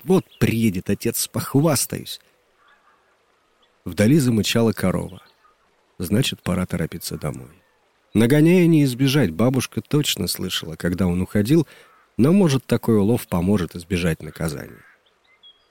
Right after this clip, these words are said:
Отцепив леску с крючком от сломанного удилища и сложив это все в коробок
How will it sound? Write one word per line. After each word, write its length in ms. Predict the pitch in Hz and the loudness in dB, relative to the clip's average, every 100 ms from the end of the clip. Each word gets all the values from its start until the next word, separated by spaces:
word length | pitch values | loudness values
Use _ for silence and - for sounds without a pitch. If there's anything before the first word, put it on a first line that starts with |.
| _ _ _ _ _ _ - - _ _ | _ _ _ _ _ _ -20 -20 _ _
Отцепив 540 | 120 - 143 135 175 135 | -2 0 0 2 0 2
леску 340 | 135 - - | 2 2 -2
с 60 | - | -4
крючком 480 | 90 98 - 107 92 | -2 -2 0 2 2
от 100 | - | 2
сломанного 480 | 104 98 92 87 | 2 4 4 2
удилища 560 | 90 95 139 143 - 101 | 2 0 2 0 0 0
и 60 | 90 | -2
сложив 480 | - 95 90 82 | -2 -2 -2 -6
это 180 | - 85 | -6 -6
все 220 | - 87 | -4 -6
в 60 | - | -4
коробок 540 | 98 92 85 82 - | -2 0 -2 -6 -8